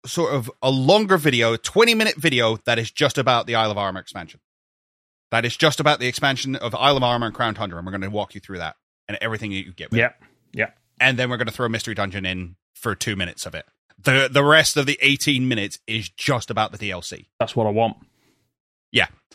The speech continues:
Speaker 1: And that's, <sighs> yes, fifteen minutes on Sword and Shield review trailer,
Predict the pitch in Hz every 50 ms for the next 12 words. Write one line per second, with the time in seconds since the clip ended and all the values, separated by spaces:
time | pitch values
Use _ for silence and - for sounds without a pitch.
0 | _ _ _ - 135 139 156 156 151 160 180 185 156 - - - - - - -
1 | - - - - - - _ _ _ _ _ _ _ _ _ _ _ _ _ _
2 | _ _ _ _ _ _ _ _ _ _ 160 151 104 90 - - - - - 147
3 | - - 147 139 139 135 135 135 131 131 131 127 - - - 131 127 123 127 123
4 | 120 120 117 - - 180 165 139 - - 151 147 127 127 127 113 117 123 127 123
5 | - - - 127 123 120 117 113 113 113 113 104